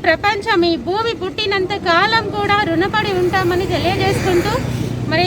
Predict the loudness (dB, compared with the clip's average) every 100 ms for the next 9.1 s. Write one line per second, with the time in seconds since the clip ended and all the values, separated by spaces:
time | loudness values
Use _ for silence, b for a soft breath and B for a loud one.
0 | 0 0 -2 0 0 -2 -2 -2 0 0
1 | 0 0 -2 0 -2 -4 -4 -4 -2 0
2 | 2 2 0 -4 -4 -2 -2 -2 -2 -2
3 | -2 0 0 0 0 -2 -2 -2 0 0
4 | -2 -4 -6 -6 -6 -2 0 2 0 -2
5 | -2 0 0 0 -2 -2 0 0 -2 -2
6 | -4 -4 -2 -2 -2 -2 -2 0 2 2
7 | 0 -2 -4 -4 -2 -2 -2 -2 -4 -4
8 | -4 -4 -4 -4 0 0 0 0 0 0
9 | -2